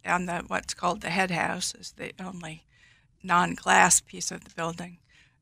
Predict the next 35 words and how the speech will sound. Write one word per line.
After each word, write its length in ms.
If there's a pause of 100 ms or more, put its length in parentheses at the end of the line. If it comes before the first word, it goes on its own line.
Um, 480 (300)
cleaned, 540
pointed, 460 (720)
new 140
roof, 600 (480)
uh, 220
actually 440
has 180
a 40
green 340
roof, 300
which 200
is 100
appropriate 560
for 80
the 80
Botanic 500
Garden. 200 (960)
So, 280 (120)
so 460
it's 240
a, 140
it's 180
a 20
constant 580
maintenance. 560
I 60
mean, 300
we, 340
we, 440 (920)
you 120
know, 160
in 140
that, 460 (160)
um, 460